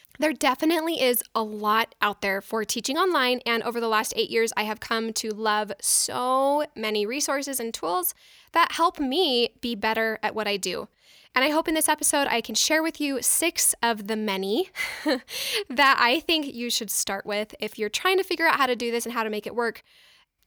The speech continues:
during this time, during this chaotic time. If you are looking for ways to set up your online studio, if you're hoping to set up a webcam or try to figure out how to use Zoom, I have a ton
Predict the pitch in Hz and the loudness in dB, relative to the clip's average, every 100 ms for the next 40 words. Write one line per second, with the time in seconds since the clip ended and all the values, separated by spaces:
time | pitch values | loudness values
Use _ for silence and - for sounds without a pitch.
0 | - 233 220 208 190 - - - 214 220 | -4 -2 0 -2 -2 -4 -4 -6 -6 -4
1 | 226 214 - - 220 214 196 - 208 208 | -2 -2 -4 -6 -6 -6 -8 -8 -8 -10
2 | _ _ _ - 294 311 302 392 453 381 | _ _ _ 0 0 2 4 6 6 4
3 | - 370 - 294 247 233 233 233 233 226 | 2 0 0 -2 0 2 0 0 2 2
4 | 233 - - 240 226 - 240 220 320 339 | 2 0 0 -2 0 2 2 2 0 2
5 | 302 302 285 285 - 254 247 240 220 226 | 2 2 0 0 0 2 2 2 0 -4
6 | 226 240 233 247 240 - - 208 202 254 | -6 -2 -2 -2 -4 -2 -2 -4 -4 0
7 | 269 - 285 254 254 _ - _ - 214 | 0 0 0 0 -2 _ -20 _ -4 -2
8 | 214 208 208 202 - - 349 339 302 - | 0 0 -2 -6 -6 -2 -2 0 2 2
9 | 262 254 226 220 247 240 240 - 247 277 | 2 0 0 0 0 0 0 0 -2 2
10 | 330 320 - 240 233 - - 247 247 262 | 2 2 2 -2 -2 -8 -2 0 2 0